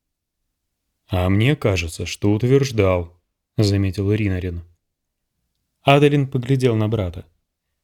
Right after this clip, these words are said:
Ринарин расположился у камина, разглядывая новый фабриал,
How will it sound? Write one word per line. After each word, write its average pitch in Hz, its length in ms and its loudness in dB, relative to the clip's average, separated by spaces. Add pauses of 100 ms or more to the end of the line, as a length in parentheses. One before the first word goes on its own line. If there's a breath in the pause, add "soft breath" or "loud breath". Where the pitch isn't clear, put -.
(500)
Ринарин 175 560 6
расположился 139 840 0
у 135 80 -2
камина, 139 480 0
разглядывая 120 680 0
новый 120 380 0
фабриал, 113 680 0